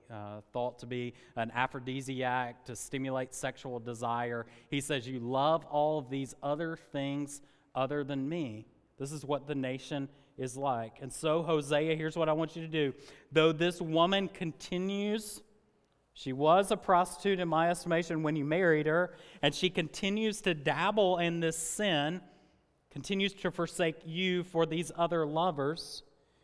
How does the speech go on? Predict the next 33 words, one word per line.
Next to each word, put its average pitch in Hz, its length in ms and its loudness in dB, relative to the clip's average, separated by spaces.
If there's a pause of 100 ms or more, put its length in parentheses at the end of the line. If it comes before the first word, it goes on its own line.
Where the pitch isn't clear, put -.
(160)
you 160 160 -4
go 185 200 4
again 175 380 -2
and 170 180 -4
love 165 280 -2
this 120 200 -8
woman. 107 300 -12 (1700)
Imagine, 147 580 0 (580)
uh, 135 120 -12
just 135 280 -12
on 131 140 -4
a 107 60 -8
surface 113 420 -8
level, 104 280 -8
let's 113 200 -12
not 120 140 -10
spe-, - 320 -14
over-spiritualize 117 880 -6
the 104 80 -16
story 107 360 -8
for - 120 -20
a 98 40 -16
second. 101 280 -18 (560)
Imagine 175 500 -2
the 190 80 -4
level 156 320 0
of 135 140 -10
commitment 113 400 -8
it 104 120 -14
takes 113 300 -10
to 107 80 -16
pursue 110 400 -14
this. - 420 -20